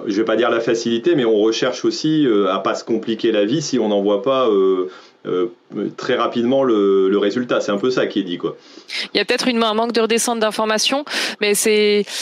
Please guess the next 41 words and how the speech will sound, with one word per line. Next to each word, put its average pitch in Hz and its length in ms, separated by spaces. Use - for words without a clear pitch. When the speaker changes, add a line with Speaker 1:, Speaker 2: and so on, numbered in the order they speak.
Speaker 2:
on 220 80
parlait 214 200
de 196 60
guidage 233 300
tout - 140
à 240 60
l'heure, 269 140
moi, 240 120
ça, 190 500
ça, 175 1000
je 170 60
suis - 120
conf-, - 240
ça 190 160
me 185 100
conforte 240 320
tout 220 120
à 214 60
fait 233 140
dans 202 140
ce - 60
que 208 120
j'observe 202 400
quand 196 200
on 190 60
me 190 60
dit 208 160
que 220 100
le 190 140
guidage 208 340
est 196 40
encore 208 280
beaucoup 196 240
adopté, 196 380
mais 190 80
c'est 202 120
parce 185 180
que 196 80
l'intérêt, 208 360
il 180 100
est, 170 320